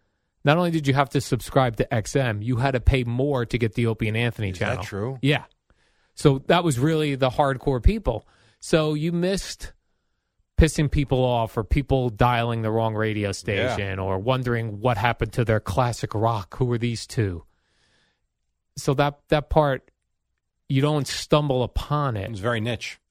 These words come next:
Speaker 1: Yeah. You hear about a podcast from somebody.
Speaker 2: Sure.
Speaker 1: Or, uh, somebody you like, a guest, is on that podcast,
Speaker 2: Right.
Speaker 1: so you listen. So then maybe you catch them that way.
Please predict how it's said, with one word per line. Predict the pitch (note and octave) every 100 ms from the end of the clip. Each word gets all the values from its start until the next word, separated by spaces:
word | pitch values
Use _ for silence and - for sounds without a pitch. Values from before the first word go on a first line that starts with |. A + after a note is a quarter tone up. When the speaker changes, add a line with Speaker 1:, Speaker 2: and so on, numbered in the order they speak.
| _
Speaker 1:
Yeah. | C3+ A2+ F2+ - _ _ _ _ _ _ _
You | C#3+ C#3+
hear | A#2+ D3+ D3
about | B2+ A#2+
a |
podcast | G#2+ - A2+ G2+ A2+ G#2
from | - C#3 B2+
somebody. | - G2 E2 D#2 - _ A#2+
Speaker 2:
Sure. | - C3+ F2 -
Speaker 1:
Or, | D3 C#3 C3 B2 A2+ - _ -
uh, | B2 A#2 G#2 - _ _
somebody | - - C3 B2+
you | A#2 A2+
like, | A#2 B2+ A#2
a | A2+
guest, | G2 B2 A#2 G#2 - - -
is | C3+
on | A#2 A#2
that | A2+ G2+
podcast, | A#2 G#2+ G#2
Speaker 2:
Right. | A2 -
Speaker 1:
so | A#2+
you | G2+
listen. | G2 F#2 G2+
So | - A2+
then | A2 A2
maybe | G#2 G2+
you | G2+
catch | F#2+ G#2 F#2+
them | - G2
that | G2 G2
way. | G2